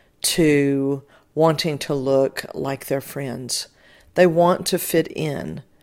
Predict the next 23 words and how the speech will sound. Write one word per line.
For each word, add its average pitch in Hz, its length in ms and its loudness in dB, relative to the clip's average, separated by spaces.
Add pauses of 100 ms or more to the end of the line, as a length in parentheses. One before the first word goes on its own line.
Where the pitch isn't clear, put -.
(520)
and 147 560 4
they 156 280 6
begin 151 460 0
to 160 160 0
identify 143 680 0
more 139 340 0
with, 131 400 0
say, 135 260 0
their 127 220 -2
friends, 147 800 -2 (640)
uh, 135 320 -2
than 135 220 -4
they 139 140 0
do 139 220 -2
with 151 160 0
their 160 140 2
parents. - 720 -2 (480)
They 147 160 2
begin 147 380 0
to 175 140 -2
want 139 380 -2
to 147 720 0
be 143 280 2